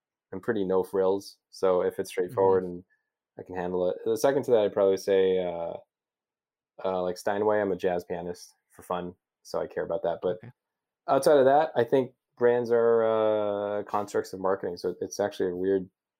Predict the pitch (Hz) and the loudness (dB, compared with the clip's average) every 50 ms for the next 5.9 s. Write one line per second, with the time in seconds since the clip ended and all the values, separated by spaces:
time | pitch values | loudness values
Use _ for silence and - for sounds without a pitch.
0 | _ _ _ _ _ _ _ _ _ _ _ _ _ _ _ _ _ _ - 120 | _ _ _ _ _ _ _ _ _ _ _ _ _ _ _ _ _ _ 0 0
1 | 107 101 98 92 - 98 92 95 95 92 90 - - - - 92 92 92 90 87 | 0 2 0 -2 -4 -4 -4 -2 -2 -2 -2 -4 -6 -4 -2 0 0 2 0 0
2 | 87 85 87 87 92 92 - _ _ _ _ _ _ _ _ _ _ _ _ _ | -2 -4 -6 -8 -10 -10 -12 _ _ _ _ _ _ _ _ _ _ _ _ _
3 | _ _ - 101 95 _ - 98 98 101 101 101 95 92 90 87 - - 101 92 | _ _ -16 -16 -16 _ -6 -2 -2 -2 0 -2 -2 -4 -6 -8 -10 -12 -10 -8
4 | 92 87 - - - 196 180 117 - - - - 92 85 82 - 180 175 170 - | -8 -8 -4 -2 -2 -2 -2 -2 -6 -6 -4 -4 -4 -4 -4 -6 -6 -6 -6 -6
5 | - - - _ _ _ _ _ _ _ _ _ _ _ _ - 98 87 | -8 -10 -16 _ _ _ _ _ _ _ _ _ _ _ _ -2 -2 -2